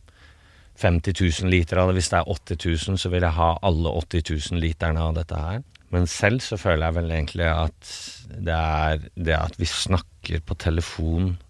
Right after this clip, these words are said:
hele tiden, som er det å være tettest på produksjonen. Ehm,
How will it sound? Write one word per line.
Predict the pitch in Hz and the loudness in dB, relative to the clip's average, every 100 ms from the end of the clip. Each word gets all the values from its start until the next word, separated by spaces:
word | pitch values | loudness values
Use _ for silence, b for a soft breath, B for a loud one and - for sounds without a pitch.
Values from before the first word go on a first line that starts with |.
| _ _ - | _ _ -20
hele | - 95 85 78 76 87 | -2 4 4 4 2 -2
tiden, | - 85 82 117 101 | -2 -2 0 0 -2
som | - 92 | -4 -2
er | 85 | -2
det | 82 | -2
å | 87 | -4
være | 80 78 | -6 -8
tettest | - 78 - 82 - | -10 -12 -10 -8 -8
på | - 80 | -4 -4
produksjonen. | 85 82 80 - 90 90 98 - B B B B B | -2 -4 -4 -4 -4 -4 -6 -10 B B B B B
Ehm, | 87 85 85 82 82 | 2 4 6 4 2